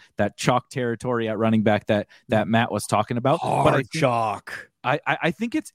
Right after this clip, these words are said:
Speaker 1: interesting, though, because you get a s-, look, the Seahawks are a pristine matchup. That defense stinks. You're not gonna get me to say anything <laughs> positive about them.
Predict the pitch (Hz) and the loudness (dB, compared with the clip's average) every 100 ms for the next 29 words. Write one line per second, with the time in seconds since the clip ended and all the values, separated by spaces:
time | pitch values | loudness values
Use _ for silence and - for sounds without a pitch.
0 | - 185 202 175 - 147 120 107 107 104 | -6 -4 -2 -2 2 2 4 4 4 2
1 | - _ _ _ _ 131 120 131 113 113 | -2 _ _ _ _ 0 2 2 4 2
2 | 104 - - 104 135 139 - - 139 104 | -2 -6 -8 -4 0 0 -2 -8 -4 -4
3 | - 101 151 151 139 127 95 90 _ _ | -4 -6 0 2 2 0 -2 -4 _ _
4 | - 180 165 - 147 143 131 117 98 - | -4 -2 -2 -6 -4 -2 0 0 -2 -4
5 | 87 - 120 151 143 147 135 123 - 123 | -12 -8 -2 -2 -2 -4 -4 -6 -6 -6
6 | 117 - - 120 120 127 117 117 117 110 | -6 -8 0 4 4 2 -2 -2 -2 -2
7 | 123 117 139 151 151 143 143 131 127 127 | -2 0 0 0 0 2 2 2 -2 -6
8 | 120 - - 123 120 117 117 117 107 87 | -6 -14 -8 -4 0 0 0 -2 -2 -4